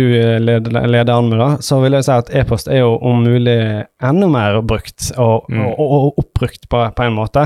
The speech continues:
Speaker 1: Eh, der vet du at, eh,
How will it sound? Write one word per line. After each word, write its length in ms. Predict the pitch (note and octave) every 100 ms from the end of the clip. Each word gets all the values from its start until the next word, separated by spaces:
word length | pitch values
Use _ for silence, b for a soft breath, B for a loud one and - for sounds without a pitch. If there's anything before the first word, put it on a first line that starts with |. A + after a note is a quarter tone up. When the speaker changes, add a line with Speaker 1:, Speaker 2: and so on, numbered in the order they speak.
| -
Speaker 1:
Eh, 260 | - C3 B2+
der 240 | C3+ C#3+
vet 320 | D3 C#3+ -
du 140 | - A2
at, 640 | A2 - F2+ - A#2 _ - -
eh, 480 | B2+ A#2 A2+ A#2